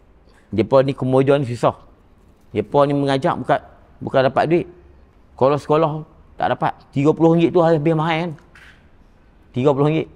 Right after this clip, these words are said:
Kita tiga puluh ringgit nak buat apa? Pergi kedai habis gitu ya. Ha, depa tiga puluh ringgit. Susah. Kalau siapa nak tolong, kau nak bagi zakat ke ataupun duit-duit, duit-duit syubhah ke, boleh bagi. Sembang ada. Dia ada, dia main sekali, Ustaz Ramli.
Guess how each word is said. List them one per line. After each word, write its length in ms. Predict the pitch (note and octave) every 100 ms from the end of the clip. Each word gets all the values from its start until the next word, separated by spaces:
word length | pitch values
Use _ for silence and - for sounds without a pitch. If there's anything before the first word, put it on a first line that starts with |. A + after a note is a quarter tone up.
| - _ -
Kita 240 | B2 -
tiga 180 | C#3 B2+
puluh 140 | C3+ C#3+
ringgit 160 | D3+
nak 100 | C3+ C3+
buat 80 | D#3+
apa? 180 | F3 E3+ C#3 - - _
Pergi 240 | C3 B2
kedai 160 | C#3+ D#3
habis 240 | D3+ D#3+
gitu 240 | D3 D#3 E3+
ya. 160 | E3+ D3+ - - - - _ - _ _ _ _ -
Ha, 160 | B2+ G#2+
depa 260 | A2+ A2+ C#3
tiga 80 | C3+
puluh 160 | C#3+ B2+
ringgit. 160 | _
Susah. 320 | C3+ C3+ E3+ - - - _ _ _ _ _
Kalau 120 | A#2 B2
siapa 180 | C3 B2+
nak 120 | C#3 F#2
tolong, 240 | C#3 C#3+
kau 80 | B2+
nak 160 | C3+ F2
bagi 320 | B2 C3 A#2+
zakat 560 | A#2+ A#2+ - C3+ - A2
ke 100 | C3
ataupun 380 | B2 B2 C3+
duit-duit, 480 | A#2+ C3 A#2 B2 B2+ - - _ _ _ _ G2+
duit-duit 480 | G#2 G#2+ A#2 B2
syubhah 480 | - - A#2 B2+ C3+
ke, 160 | A#2+ F3 C3
boleh 160 | A#2
bagi. 260 | A2 G#2 F#2 - _ _ -
Sembang 400 | G#2+ G#2+ G2+ G2+
ada. 160 | F2 D2+ - -
Dia 160 | G#2+
ada, 160 | G#2 G2
dia 160 | G#2+
main 160 | A2 G#2
sekali, 240 | - F#2+
Ustaz 240 | D#2 - -
Ramli. 240 | E2+ E2